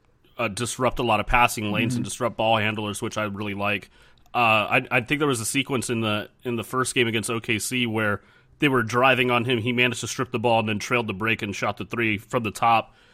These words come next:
Speaker 1: And that, that's just something that the Spurs have desperately needed since, you know, shipping out Kawhi and Danny Green. They, they really haven't had that person. You've seen the flashes of Keldon doing it and DeJounte, but someone that is just a really good on-ball defender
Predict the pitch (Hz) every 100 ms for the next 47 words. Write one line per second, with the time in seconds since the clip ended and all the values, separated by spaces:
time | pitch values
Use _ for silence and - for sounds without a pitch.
0 | _ _ _ 147 139 151 160 165 165 170
1 | - 180 151 156 143 - - 147 131 110
2 | 95 127 - 139 131 113 127 117 - 110
3 | 101 - - 135 110 95 - 135 120 110
4 | - 113 110 110 107 110 98 110 113 110
5 | 107 123 117 123 117 127 127 127 113 110
6 | 123 110 - 120 123 113 101 - - -
7 | - 131 - 139 127 131 123 127 131 110
8 | - 131 120 117 123 120 120 113 98 104
9 | 117 113 - 117 104 107 107 - - _
10 | - 160 175 165 143 101 127 143 107 117
11 | 131 107 117 120 104 113 123 113 113 113
12 | - 117 117 113 117